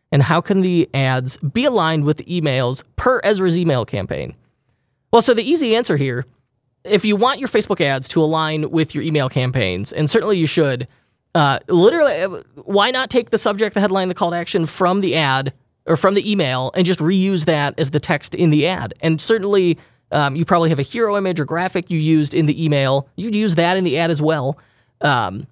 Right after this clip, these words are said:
and then, uh, let's say you're using Klaviyo,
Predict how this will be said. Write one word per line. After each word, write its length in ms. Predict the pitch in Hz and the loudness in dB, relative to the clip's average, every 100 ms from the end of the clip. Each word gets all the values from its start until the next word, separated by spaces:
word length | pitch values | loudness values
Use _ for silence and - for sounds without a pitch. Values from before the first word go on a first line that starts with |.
| _ _ - | _ _ -2
and 160 | 175 165 | 2 2
then, 320 | 165 156 156 _ - | 2 0 -4 _ -4
uh, 460 | 160 139 135 120 - _ _ - | -2 0 0 -4 -8 _ _ -2
let's 160 | 175 | 0
say 120 | 214 | 2
you're 100 | 165 | 2
using 300 | 170 180 165 | 2 2 0
Klaviyo, 640 | 143 208 208 156 123 120 | 2 2 2 2 0 -2